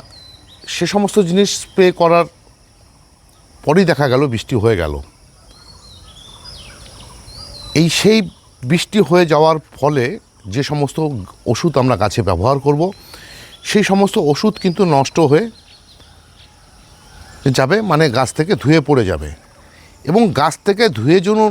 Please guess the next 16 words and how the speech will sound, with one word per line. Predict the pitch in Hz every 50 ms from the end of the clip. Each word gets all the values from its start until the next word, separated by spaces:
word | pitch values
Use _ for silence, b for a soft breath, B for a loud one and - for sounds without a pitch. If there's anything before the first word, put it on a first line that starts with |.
| 190 151 131
না | 135 160 180 151 -
পড়ে, | 156 117 92 76 69 - - - - - 123
অন্তত | 151 147 - 180 175 - 190 185 190 185 - B B B B B B B B B B B _ - 107
গাছের | 107 107 - 185 175 185 180
মধ্যে | 180 160 151 160 180 185 185 160 117 101 - - - -
ঘন্টা | 117 131 127 - 170 151 110
দুয়েক | 104 143 175 190 175 160
যেন | 185 180 180 156 -
টিকে | 170 156 - 196 170
থাকতে | 160 135 - - 123 104 95
পারে, | 90 92 131 220 247 - _ - - B B B B B B B B B B B B -
তার | 147 147 151 139 131
জন্যই | 156 170 175 175 170 151
কিন্তু | 165 165 156 220 214 - -
স্প্রেডার | - 156 143 131 143 143 139 123 120
বা | 135